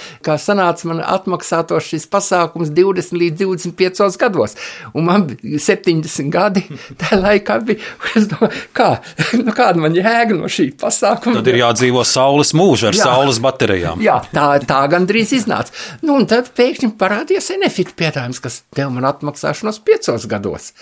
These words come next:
Speaker 1: Nu, <laughs> k-, nu, skaidrs, ka tad tāds bija jāņem. Labi, piecos vai septiņos, neatceros, bet tad cenas elektrībai uzkāpa, bet es biju samaksājis visu uzreiz, un līdz ar to man iz-, ārkārtīgi vienkārši iznāca, ka man atmaksājas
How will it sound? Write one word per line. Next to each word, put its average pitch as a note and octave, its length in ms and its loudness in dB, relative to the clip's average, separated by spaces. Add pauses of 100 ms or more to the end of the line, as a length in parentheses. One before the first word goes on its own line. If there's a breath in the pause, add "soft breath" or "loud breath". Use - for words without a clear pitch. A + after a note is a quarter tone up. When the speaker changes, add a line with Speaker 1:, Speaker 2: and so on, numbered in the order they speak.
(220 loud breath)
Speaker 1:
Nu, G2+ 220 -8
<laughs> - 40 -20
k-, G3 200 -2 (100)
nu, B3 200 -4
skaidrs, - 540 -6
ka - 100 -2
tad - 260 -2
tāds C#3+ 340 0
bija D#3 300 4
jāņem. A2 400 -2 (240 loud breath)
Labi, F3 340 -2 (160 loud breath)
piecos D#3+ 400 -2
vai B2+ 80 0
septiņos, C#3 500 -2
neatceros, G#2 380 -4
bet D3 180 -6
tad F3+ 240 -2
cenas D#3+ 420 -2
elektrībai C#3+ 540 -2
uzkāpa, G#3 760 -4 (260 loud breath)
bet - 200 -4
es C#4 120 2
biju F3 120 0
samaksājis - 580 -2
visu F#3+ 300 -4
uzreiz, A#3+ 600 4 (340 loud breath)
un A3 180 2
līdz G3 220 2
ar E3+ 80 -2
to D#4 160 -4
man G3+ 220 -2
iz-, A3 200 -6
ārkārtīgi F3 520 -4
vienkārši B3+ 420 -8
iznāca, - 300 -4
ka F3+ 100 -10
man F#3+ 180 -8
atmaksājas F#3 680 -6